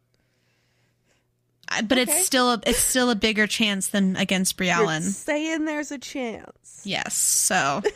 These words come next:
Speaker 2: <laughs>
Speaker 1: that's all I need is there's a s-, there's a chance, so I'm gonna take that one. <laughs>
Speaker 2: Okay, would you rather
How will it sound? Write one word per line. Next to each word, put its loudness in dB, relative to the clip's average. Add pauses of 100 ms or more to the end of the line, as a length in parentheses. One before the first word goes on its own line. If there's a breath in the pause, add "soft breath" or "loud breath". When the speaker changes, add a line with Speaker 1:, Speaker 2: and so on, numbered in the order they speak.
(120)
Speaker 2:
<laughs> 6
Speaker 1:
that's 4
all 2
I 0
need 0
is -2
there's 0
a 0
s-, 0
there's 0
a -2
chance, 2
so 2
I'm 2
gonna 2
take -2
that -2
one. -4 (200)
<laughs> 4 (880 loud breath)
Speaker 2:
Okay, -2
would -6
you -6
rather 0